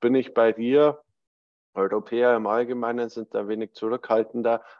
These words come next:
als es die Amerikaner. Aber wenn die Leistung gepasst hat, unbedingt. Ja, es soll ja auch eine Belohnung für die gute Leistung sein.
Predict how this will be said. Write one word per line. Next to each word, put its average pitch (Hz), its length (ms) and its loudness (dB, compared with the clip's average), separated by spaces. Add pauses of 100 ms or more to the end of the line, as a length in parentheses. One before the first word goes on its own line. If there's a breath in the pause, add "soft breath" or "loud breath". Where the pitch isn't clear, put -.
(100)
als 98 200 -8
es 101 180 -6
die 95 160 -6
Amerikaner. 101 840 -4
Aber 92 260 -8
wenn 98 140 -4
die 110 100 -2
Leistung 101 420 -2
gepasst - 500 -8
hat, 98 160 0
unbedingt. 104 640 2 (180)
Ja, 98 200 0
es 101 100 -6
soll 98 200 -4
ja 92 160 2
auch 92 100 -10
eine 92 100 -4
Belohnung 98 580 0 (120)
für - 160 -6
die 98 120 -8
gute - 260 -10
Leistung 85 440 -4
sein. 69 260 -6